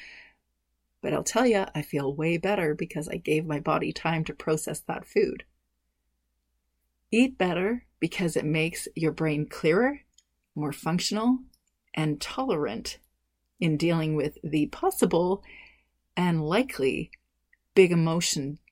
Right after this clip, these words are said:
moments that you may have with your kids in your days.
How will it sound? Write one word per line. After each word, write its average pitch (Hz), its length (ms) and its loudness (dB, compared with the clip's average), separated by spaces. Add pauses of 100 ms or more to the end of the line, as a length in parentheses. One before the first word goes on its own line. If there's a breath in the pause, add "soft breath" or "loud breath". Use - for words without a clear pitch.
moments 185 680 2
that 160 140 -2
you 180 240 2
may 185 220 4
have 185 420 0
with 170 240 -2
your 156 80 0
kids - 600 0 (200)
in 156 160 0
your 151 140 0
days. 139 460 -4